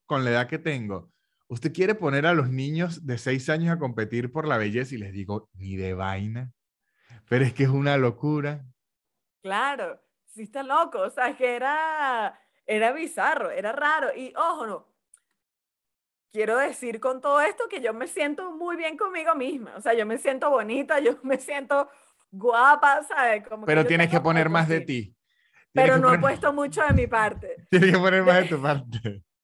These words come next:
Speaker 2: de mi parte no he puesto mucho, entonces es como que es raro porque yo no me siento fea, yo me siento bien, yo tengo autoestima.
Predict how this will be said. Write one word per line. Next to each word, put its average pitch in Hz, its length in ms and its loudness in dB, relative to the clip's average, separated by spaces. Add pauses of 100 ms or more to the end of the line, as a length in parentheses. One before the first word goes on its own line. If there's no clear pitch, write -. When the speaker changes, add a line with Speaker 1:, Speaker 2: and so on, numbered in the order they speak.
(680)
Speaker 2:
de 262 180 4
mi 269 120 0
parte 269 300 0
no 311 80 -6
he - 20 -6
puesto 339 260 -4
mucho, 285 240 -6
entonces 247 320 -10
es 339 80 -18
como 370 240 -6
que 190 220 -2 (340)
es 214 160 -6
raro 277 420 4
porque - 260 -14
yo 196 100 -10
no 196 80 -14
me 226 120 -16
siento 262 300 -12
fea, 269 380 2
yo 220 140 -6
me 202 80 -12
siento 233 280 -4
bien, 262 460 0
yo 214 100 -6
tengo 214 180 -12
autoestima. 247 640 -6